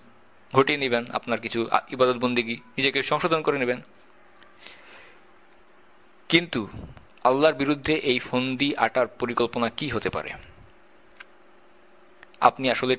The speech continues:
ঠিক করেছেন আপনার সমস্ত জীবনকে ব্যয় করবেন আল্লাহর বিরুদ্ধে। আপনি যা চাইবেন তাই করবেন। আপনি এখন অল্প বয়সী, বুড়ো হননি, এখন কি জন্য তওবার কথা চিন্তা করবেন? আপনি মনে করছেন, "আমি কোনোভাবে আমার জীবন থেকে পালিয়ে বেরিয়ে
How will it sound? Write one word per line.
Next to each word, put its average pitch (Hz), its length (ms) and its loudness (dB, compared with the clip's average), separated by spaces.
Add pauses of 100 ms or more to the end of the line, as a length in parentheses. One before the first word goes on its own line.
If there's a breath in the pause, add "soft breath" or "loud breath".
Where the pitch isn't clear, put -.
ঠিক - 160 -2
করেছেন 117 340 0
আপনার 117 200 0
সমস্ত 135 380 -2
জীবনকে 131 400 -2
ব্যয় 110 200 4
করবেন 123 360 2
আল্লাহর 107 280 2
বিরুদ্ধে। 110 500 -2 (100)
আপনি 120 240 0
যা 127 180 6
চাইবেন 135 460 0 (480)
তাই 117 180 4
করবেন। 90 340 -2 (520 loud breath)
আপনি 147 220 4
এখন 143 160 0
অল্প 135 260 4
বয়সী, 127 380 2
বুড়ো 131 360 4
হননি, 120 500 -2
এখন 151 280 -4
কি 131 160 -4
জন্য 120 220 -2
তওবার 107 300 2
কথা 104 200 -4
চিন্তা 101 240 -4
করবেন? 90 300 -4 (1700 loud breath)
আপনি 127 240 2
মনে 123 160 2
করছেন, 120 340 0
"আমি 151 140 0
কোনোভাবে 180 400 4
আমার 160 180 0
জীবন 143 240 2
থেকে 139 400 0 (300)
পালিয়ে 143 280 4
বেরিয়ে 139 320 0